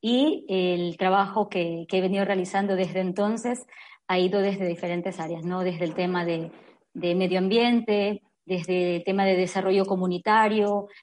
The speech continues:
el trabajo con niños, niñas y adolescentes desde lo que se llamó en su momento el Congreso de Niños, Niñas y Adolescentes, y, eh, de unos años, desde el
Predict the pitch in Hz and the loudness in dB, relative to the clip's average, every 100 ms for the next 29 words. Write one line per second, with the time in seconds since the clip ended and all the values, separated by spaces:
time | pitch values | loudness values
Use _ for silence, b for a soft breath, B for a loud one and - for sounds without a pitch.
0 | - 170 175 185 185 190 185 180 202 214 | -6 -4 0 0 2 0 0 0 2 2
1 | 208 196 196 202 185 175 170 185 185 185 | 2 0 -2 0 0 0 -2 -4 -4 -6
2 | 185 175 170 170 185 170 185 185 190 180 | -4 -4 -6 -6 -6 -4 -2 -2 -2 0
3 | 180 185 180 175 180 180 180 180 180 175 | 0 -2 0 -2 -2 -2 -2 -2 -2 -2
4 | 180 170 175 226 233 208 208 - B B | -2 -2 -2 0 0 0 -4 -12 B B
5 | B _ 233 247 254 269 254 190 180 175 | B _ 2 4 4 2 0 0 0 0
6 | 175 175 175 175 202 220 240 - 226 226 | -2 -2 -2 0 2 4 2 0 -2 -2
7 | 214 190 190 185 190 285 | -4 -6 -2 -2 -2 -6